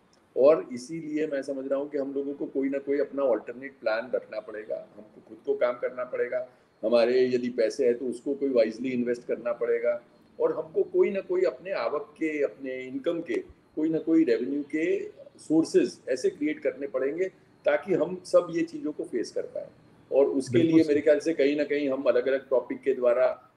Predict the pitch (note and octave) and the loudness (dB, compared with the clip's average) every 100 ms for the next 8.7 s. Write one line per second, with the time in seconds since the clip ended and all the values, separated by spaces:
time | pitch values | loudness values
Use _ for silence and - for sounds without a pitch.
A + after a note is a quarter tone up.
0 | - C3 F#3+ G3 C#3 C3+ C3+ D3+ F3 F#3 | -8 -4 -4 -4 -4 -4 -6 -6 -6 -6
1 | E3 E3 C#3+ C#3 D#3 C#3 _ _ - B2 | -8 -6 -4 -2 -4 -8 _ _ -6 -6
2 | - E3 G3+ E3+ E3 D3+ C#3 C#3 D3 D3+ | -4 -6 -2 -2 -2 -6 -2 -2 -2 -2
3 | F#3 E3+ E3 C#3 B2 C#3+ A#2+ A#2+ - A2+ | -2 -4 -4 -4 -2 -4 -2 -4 -6 -2
4 | - - - _ - C3+ C#3+ D3 D3 C3+ | 0 0 -6 _ -2 0 2 0 2 2
5 | C#3 C#3 C3+ C3 C3+ B2+ C3+ B2+ - B2 | 2 -2 -2 0 -2 0 0 0 0 -4
6 | - A2+ C3 C#3 A#2+ - E3 E3+ - _ | -2 0 2 2 0 -6 -8 -8 -16 _
7 | C3 - D3 A2+ - C#3+ D#3+ - _ - | -16 -6 0 0 4 4 4 -6 _ -6
8 | C3 - - F2+ F2 - | -6 -4 -6 -4 -6 -8